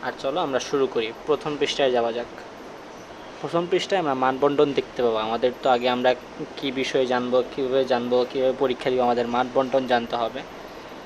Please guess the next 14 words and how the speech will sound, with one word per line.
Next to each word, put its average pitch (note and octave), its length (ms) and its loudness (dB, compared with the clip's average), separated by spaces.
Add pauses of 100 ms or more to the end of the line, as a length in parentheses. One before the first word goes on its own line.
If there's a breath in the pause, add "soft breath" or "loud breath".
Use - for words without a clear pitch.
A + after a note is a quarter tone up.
(220)
সর্বপ্রথম D#3 400 4
আমাদেরকে D3+ 300 4
তিরিশটা D3+ 400 -2
এমসিকিউ C#3+ 340 -2
দিতে D3 200 -4
হবে, D3 280 2
যার C3+ 200 0
সময় C3 340 -2
তিরিশ C#3 280 -2
মিনিট, D3+ 140 -4 (100)
তোমরা B2+ 180 -2
সবাই B2 260 2
জানো, B2+ 300 2 (460)
এবং B2 240 0